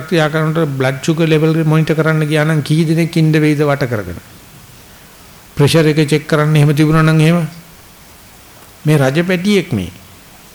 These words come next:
දැන් අපිට වරුවක ගමනක් යන්න පුළුවන්ද මේ බ්ලඩ් චෙක් කරන්න නැතුව? ප්‍රෙෂර් චෙක් කරන්න නැතුව? මේ විදිහට තමන්ගේ ඇඟට,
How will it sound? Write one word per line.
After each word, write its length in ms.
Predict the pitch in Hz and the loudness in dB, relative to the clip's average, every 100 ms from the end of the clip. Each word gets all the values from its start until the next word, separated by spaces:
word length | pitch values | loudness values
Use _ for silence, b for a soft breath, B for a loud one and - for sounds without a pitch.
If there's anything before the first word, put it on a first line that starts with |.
| - - - - - - - - - - - - - - - - - - | -20 -20 -20 -20 -20 -20 -20 -20 -20 -20 -20 -20 -20 -20 -20 -20 -18 -2
දැන් 260 | 143 156 151 | 2 4 4
අපිට 240 | 143 143 | 2 0
වරුවක 460 | 123 113 139 170 175 | 0 0 0 0 0
ගමනක් 400 | 175 156 165 160 | 0 0 -2 -2
යන්න 200 | 170 170 | -2 -2
පුළුවන්ද 440 | 165 170 170 165 | -2 0 0 0
මේ 120 | 160 165 | 0 0
බ්ලඩ් 320 | 151 160 - | 0 -4 -4
චෙක් 180 | 185 - | -6 -4
කරන්න 220 | 147 92 | -6 -6
නැතුව? 260 | 85 - - - - - - - - - - - | -12 -16 -20 -20 -20 -20 -20 -20 -20 -20 -20 -14
ප්‍රෙෂර් 340 | - 143 170 | -2 0 0
චෙක් 180 | 165 - | -2 -4
කරන්න 260 | - 208 185 | -4 -4 -4
නැතුව? 280 | 113 - 123 - - - - - - - - - - - - - - - - - - - - - - - - - - - - - | -6 -8 -14 -16 -20 -14 -14 -14 -20 -20 -20 -20 -20 -20 -20 -20 -20 -20 -20 -20 -20 -20 -20 -20 -20 -20 -20 -20 -20 -20 -20 -16
මේ 300 | 104 123 147 | -4 0 2
විදිහට 320 | 156 156 165 156 | 2 0 -2 -2
තමන්ගේ 400 | 151 160 156 135 | -2 0 0 -2
ඇඟට, 280 | 131 139 | -2 -2